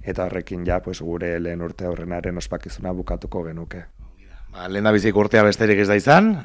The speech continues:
Speaker 2: askorako eman du, eta asko izango ditu aurretik Irungo emakumeen etxeak, baina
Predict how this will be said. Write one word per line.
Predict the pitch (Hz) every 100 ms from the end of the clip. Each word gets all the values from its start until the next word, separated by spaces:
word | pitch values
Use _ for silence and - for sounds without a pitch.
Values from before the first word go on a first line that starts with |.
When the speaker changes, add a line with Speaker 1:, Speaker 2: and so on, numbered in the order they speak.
| 107
Speaker 2:
askorako | 107 - 110 104 107 104 101 -
eman | 113 117 123
du, | 147 165
eta | 104 107 104 107
asko | 113 - 110
izango | 101 110 107
ditu | 101 107
aurretik | 104 110 107
Irungo | 107 113
emakumeen | 113 107 113 110
etxeak, | 131 117
baina | 110